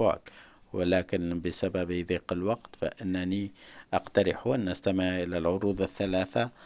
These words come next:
الوحيدات والأخرى، ثم بعد ذلك سنفسح المجال لطرح أسئلة وإبداء التعليقات.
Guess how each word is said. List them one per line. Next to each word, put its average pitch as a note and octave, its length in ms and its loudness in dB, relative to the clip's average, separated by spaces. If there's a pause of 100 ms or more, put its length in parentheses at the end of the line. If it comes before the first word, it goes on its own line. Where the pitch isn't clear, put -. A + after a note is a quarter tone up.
(260)
الوحيدات F2+ 720 0
والأخرى، F2+ 640 0
ثم F#2 340 -2
بعد D2+ 260 -4
ذلك F#2+ 480 -4
سنفسح D#2+ 520 -6
المجال F#2 480 -2
لطرح G#2+ 480 -2 (100)
أسئلة G2+ 540 -6
وإبداء G2+ 480 -4
التعليقات. F2+ 840 -4